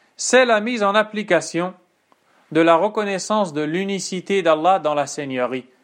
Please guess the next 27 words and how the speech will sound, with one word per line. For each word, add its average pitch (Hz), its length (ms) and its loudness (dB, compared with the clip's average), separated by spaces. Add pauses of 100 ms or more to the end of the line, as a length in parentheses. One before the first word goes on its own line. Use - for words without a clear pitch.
(380)
Tawhid 175 580 -2
ar-Rububiyya. 143 760 -2 (1200)
Allah 160 280 2
Azza 143 240 -2
wa 143 100 0
Jal 175 220 -2
est 160 220 -4
unique 202 420 -4 (400)
dans 151 200 4
le 160 160 0
droit 160 320 4
qu'il 185 260 -4
a 170 260 2 (920)
à 151 140 4
être 151 180 -4
adoré, 160 400 0 (540)
tout 190 120 -2
comme 208 240 2
il 185 160 -4
est 175 60 -2
unique, 180 380 -2
subhanahu 165 580 -2
wa 151 160 0
ta'ala, 156 720 0 (680)
dans 160 240 4
la 160 180 -4
seigneurie, 170 640 0